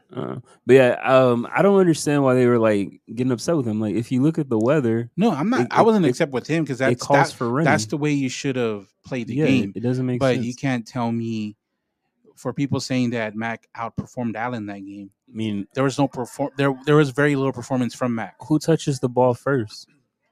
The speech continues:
Speaker 1: When,
Speaker 2: Mac did.
Speaker 1: when you say hut, Mac has the ball. He has to
Speaker 2: I
Speaker 1: hand it
Speaker 2: mean,
Speaker 1: off.
Speaker 2: the center actually touches it the most.
Speaker 1: When you
Speaker 2: Okay.
Speaker 1: say hut, I
Speaker 2: The
Speaker 1: said when you
Speaker 2: center,
Speaker 1: say hut.
Speaker 2: the center has it the most.
Speaker 1: Who touches the ball when you say hut?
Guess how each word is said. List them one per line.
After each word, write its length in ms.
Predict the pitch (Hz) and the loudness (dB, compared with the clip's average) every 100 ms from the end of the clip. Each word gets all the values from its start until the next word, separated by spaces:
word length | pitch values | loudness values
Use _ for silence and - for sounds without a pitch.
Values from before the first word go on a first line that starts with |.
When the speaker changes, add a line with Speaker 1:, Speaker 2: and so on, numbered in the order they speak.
| _ _ _ _ _ _ - | _ _ _ _ _ _ -6
Speaker 1:
When, 140 | 117 113 | -4 -2
Speaker 2:
Mac 60 | |
did. 60 | 117 | 0
Speaker 1:
when 100 | 123 | 0
you 60 | 127 | 0
say 220 | - 120 | -2 -4
hut, 300 | 110 139 151 _ _ _ _ _ _ _ _ - | -2 -4 -4 _ _ _ _ _ _ _ _ -8
Mac 220 | 110 120 | -8 -6
has 220 | 123 117 | -6 -6
the 80 | 120 | -6
ball. 320 | 117 131 110 | 0 0 0
He 100 | 110 | -2
has 140 | 117 110 | -4 -4
to 60 | |
Speaker 2:
I 20 | |
Speaker 1:
hand 160 | 104 120 | -6 -4
it 160 | 120 113 | -4 0
Speaker 2:
mean, 20 | |
Speaker 1:
off. 340 | 139 117 - - | 0 -2 -8 -16
Speaker 2:
the 60 | 113 | -14
center 280 | - 120 117 | -8 -6 -6
actually 380 | 107 107 - | -8 -10 -12
touches 260 | 107 110 110 | -12 -10 -10
it 80 | 104 | -10
the 80 | 101 | -10
most. 320 | 104 101 - | -12 -14 -4
Speaker 1:
When 120 | 120 | 2
you 60 | 127 | 2
Speaker 2:
Okay. 60 | 120 | 4
Speaker 1:
say 140 | 120 | 2
hut, 260 | 113 117 - | 4 2 2
I 60 | 92 | -4
Speaker 2:
The 40 | |
Speaker 1:
said 260 | - 139 135 | 0 2 4
when 100 | 139 139 | 4 4
you 0 | |
Speaker 2:
center, 100 | 117 | 4
Speaker 1:
say 140 | 127 | 2
hut. 220 | 135 117 | 2 0
Speaker 2:
the 60 | 123 | 0
center 300 | - 165 147 | 2 2 2
has 260 | 131 139 | 2 2
it 100 | 139 - | 0 0
the 60 | |
most. 300 | 131 123 101 | 2 0 0
Speaker 1:
Who 100 | 139 | -4
touches 340 | 143 143 139 131 | 0 -2 -2 -6
the 80 | 127 | 0
ball 220 | 123 113 | 0 2
when 140 | 113 | -2
you 60 | 113 | -4
say 180 | - 110 | -4 -4
hut? 220 | 107 | -4